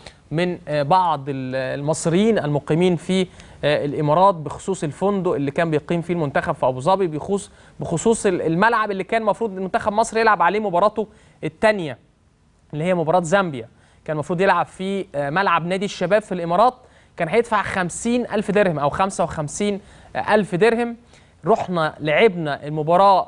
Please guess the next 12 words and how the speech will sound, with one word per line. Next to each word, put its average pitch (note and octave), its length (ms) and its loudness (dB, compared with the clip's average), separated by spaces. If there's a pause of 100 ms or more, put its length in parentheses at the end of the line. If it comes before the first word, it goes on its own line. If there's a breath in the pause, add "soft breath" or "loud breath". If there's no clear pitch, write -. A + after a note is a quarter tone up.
ال-، C#3+ 720 -8
ال-، - 20 -8
مصر D#3 560 -2
وزامبيا D#3 580 0
في - 140 -20
استاد A3+ 260 -2
الجزيرة، G#3+ 500 0
استاد G3+ 260 -2
محمد G3 380 0
بن F3 120 -4
زايد، A3+ 340 2 (360 soft breath)
بمتين A#3 720 2